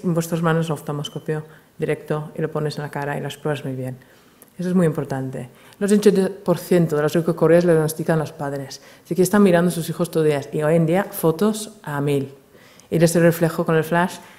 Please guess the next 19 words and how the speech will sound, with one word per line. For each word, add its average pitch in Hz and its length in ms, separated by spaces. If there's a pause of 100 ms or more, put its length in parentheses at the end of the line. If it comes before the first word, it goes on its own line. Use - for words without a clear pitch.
(120)
nos 156 160
orienta 151 320
mucho. 143 420 (720)
Entonces, 220 300
¿qué 233 120
más 202 240
nos 185 160
puede 165 600
dar, 156 460
eh, 160 240
la 156 40
información 160 480
cuando 165 180
hacemos 165 240
un 160 220
buen 165 200
reflejo 151 380
de 147 100
fondo? 143 460